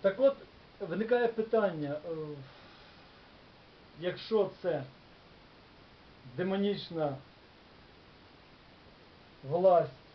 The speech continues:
з рабовласницьким устроєм, то в якості кого ми, е, хочемо бути?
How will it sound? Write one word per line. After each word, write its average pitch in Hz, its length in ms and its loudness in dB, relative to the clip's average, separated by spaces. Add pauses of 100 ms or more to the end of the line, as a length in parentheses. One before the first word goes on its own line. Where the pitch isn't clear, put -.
(280)
з 160 40 -6 (460)
рабовласницьким 185 1040 -2
устроєм, 143 520 -4 (760)
то 262 260 0 (640)
в 143 60 -4
якості 196 540 -2
кого 180 460 0
ми, 147 180 -4
е, 135 120 -6 (840)
хочемо 190 640 -8 (1300)
бути? 139 460 -8